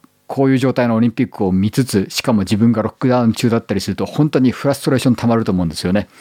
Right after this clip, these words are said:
まあ、そこで、こういうフラストレーションを吹き飛ばすには、何と言ってもやはり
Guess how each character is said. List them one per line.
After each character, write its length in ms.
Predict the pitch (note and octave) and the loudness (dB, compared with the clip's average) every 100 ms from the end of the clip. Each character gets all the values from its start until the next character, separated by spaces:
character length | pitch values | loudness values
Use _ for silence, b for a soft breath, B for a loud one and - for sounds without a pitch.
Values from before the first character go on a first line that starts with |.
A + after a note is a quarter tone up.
| B B B B B | B B B B B
ま 100 | A#2 | -2
あ、 180 | A#2 - - | -2 -2 -16
そ 220 | - - | -10 -6
こ 120 | D3+ | -2
で、 180 | E3+ - _ _ _ | -2 -4 _ _ _
こ 260 | - G#2+ G2+ | -4 0 0
う 40 | |
い 60 | G2 | 0
う 60 | |
フ 120 | F2+ | -2
ラ 60 | C3 | -4
ス 100 | - | -2
ト 100 | D3 | 0
レ 120 | C#3 | 0
ー 40 | C3+ | 0
シ 160 | - | 0
ョ 40 | C3+ | 2
ン 140 | A#2+ | 4
を 180 | C3 - _ | 2 -2 _
吹 260 | - - - | -18 -12 -4
き 20 | |
飛 80 | F3 | -2
ば 80 | E3+ | -2
す 140 | - | 2
に 100 | B2 | 2
は、 140 | F2 - | 2 -2
何 320 | F#2+ A2+ B2+ | -2 0 0
と 140 | C3 | -2
言 80 | A2+ | -6
っ 20 | |
て 160 | _ - | _ -2
も 120 | B2+ | 0
や 60 | G#2 | 0
は 80 | G#2 | -2
り 180 | F2+ | -6